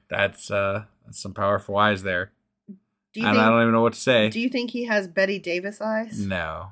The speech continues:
Speaker 1: no,
Speaker 2: No,
Speaker 1: definitely
Speaker 2: me
Speaker 1: not.
Speaker 2: neither.
Speaker 1: Definitely not.
Speaker 2: Who can say, "I've kept my heart pure. I am clean and without sin"?
Speaker 1: I mean, probably not many people.
Speaker 2: Probably nobody, honestly.
Speaker 1: Yeah.
Speaker 2: 'Cause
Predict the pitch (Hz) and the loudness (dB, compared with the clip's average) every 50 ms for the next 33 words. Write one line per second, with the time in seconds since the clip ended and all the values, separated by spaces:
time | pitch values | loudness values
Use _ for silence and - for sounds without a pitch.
0 | - - - - 107 107 90 87 - - 101 98 90 90 90 90 - - - 57 | -14 -12 -10 -10 -8 -8 -8 -10 -10 -12 -16 -14 -14 -12 -12 -14 -14 -14 -12 -12
1 | - - - _ _ _ - - - _ - _ - - - _ _ _ _ _ | -12 -12 -14 _ _ _ -20 -20 -20 _ -20 _ -20 -20 -20 _ _ _ _ _
2 | - 294 349 359 349 - 349 311 294 277 311 285 277 269 277 269 - - _ - | 4 6 6 6 8 6 4 4 4 8 10 12 12 12 12 8 4 0 _ 4
3 | 247 415 587 571 - - - 427 415 427 - - - 269 269 285 294 302 302 302 | 8 8 8 8 6 0 6 6 6 6 6 0 2 6 8 10 12 12 10 8
4 | - - - 220 240 247 247 - - - - - 226 233 226 214 196 180 - - | 6 2 4 6 6 6 6 2 0 -8 -6 -2 2 6 8 8 8 8 6 2
5 | - 240 262 262 220 175 151 - - - - 247 254 269 269 277 285 294 302 302 | 2 0 2 2 0 -2 -4 -8 -14 -10 -6 -4 0 0 0 0 0 -4 -6 -8
6 | - _ - 185 175 160 156 175 180 208 220 214 - - - 208 196 185 180 165 | -10 _ -8 -6 -6 -4 -4 -2 0 0 0 -2 -6 -8 -4 -2 -2 -2 -4 -6
7 | 135 151 208 _ _ _ _ _ _ _ _ _ _ _ _ _ _ - 135 143 | -8 -14 -20 _ _ _ _ _ _ _ _ _ _ _ _ _ _ -4 0 2
8 | 139 135 123 110 104 - - - 170 160 131 113 107 104 107 107 95 - 101 107 | 4 4 2 2 4 6 6 6 6 4 4 2 2 2 0 0 0 -2 -4 -2
9 | 107 110 107 - 120 127 123 120 104 95 95 - 285 302 330 349 320 240 208 208 | -2 -2 -2 -4 -8 -10 -8 -6 -6 -6 -4 0 0 0 0 0 -2 0 0 -2
10 | 226 226 208 196 185 185 190 180 175 190 202 196 - 135 107 113 117 117 117 110 | -2 0 0 -2 -2 -2 -6 -10 -10 -10 -12 -12 -12 -8 -2 0 2 2 2 0
11 | 107 107 - _ _ _ _ _ _ _ _ _ _ _ _ - 220 202 190 - | -2 -4 -8 _ _ _ _ _ _ _ _ _ _ _ _ -10 -8 -8 -8 -12
12 | - | -18